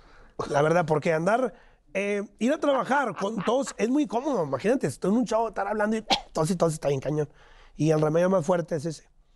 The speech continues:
Porque ni los jarabes, ni los medicamentos, nada. En el yoplicuate y vámonos. <laughs> Y este, es muy bueno. Sí arde y todo, ¿verdad?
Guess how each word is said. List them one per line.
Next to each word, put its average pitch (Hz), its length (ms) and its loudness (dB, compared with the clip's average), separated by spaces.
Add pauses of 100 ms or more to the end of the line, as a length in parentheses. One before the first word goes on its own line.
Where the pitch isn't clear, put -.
(140)
Porque 160 300 -4
ni 160 120 -2
los 151 140 -2
jarabes, 175 460 0
ni 160 160 -2
los 131 140 -6 (100)
medicamentos, 151 600 -4
nada. 135 160 2 (460)
En 147 280 2
el 123 260 -4 (680)
yoplicuate 147 680 2
y 262 60 4
vámonos. 175 380 2
<laughs> - 100 -16 (840)
Y 160 140 2
este, 151 260 2
es 160 60 0
muy 180 100 0
bueno. 156 260 0
Sí 202 220 2
arde 196 300 4
y 175 40 2
todo, 196 300 0
¿verdad? 175 320 -2